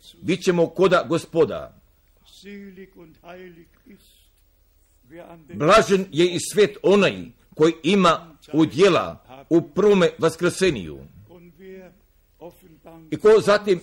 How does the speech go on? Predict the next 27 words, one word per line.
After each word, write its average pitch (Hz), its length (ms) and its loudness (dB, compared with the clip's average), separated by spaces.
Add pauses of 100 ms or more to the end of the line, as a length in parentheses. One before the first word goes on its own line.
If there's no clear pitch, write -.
(120)
tačno 170 500 -2
čita 151 640 -4
iz 160 120 -2
Otkrivenja 170 520 0
dvadesete 139 600 -2
glave, 120 560 -2 (400)
jer 160 160 -2
zna 143 400 0 (220)
tačno 147 560 -4 (400)
da 175 200 0
ću 156 280 -4
i 147 220 -4
ti 185 340 -4 (140)
pojedini 151 600 -2 (280)
i 160 100 0
gdje 185 260 0
ću 156 420 -4
koda 147 540 0 (400)
velike 196 460 0
nevolje 165 460 2
svoje 185 400 0 (160)
živote 147 560 -2 (180)
da 113 460 -4
polože 131 560 0 (400)
i 135 100 -6
gdje 180 180 0
ću 165 300 -4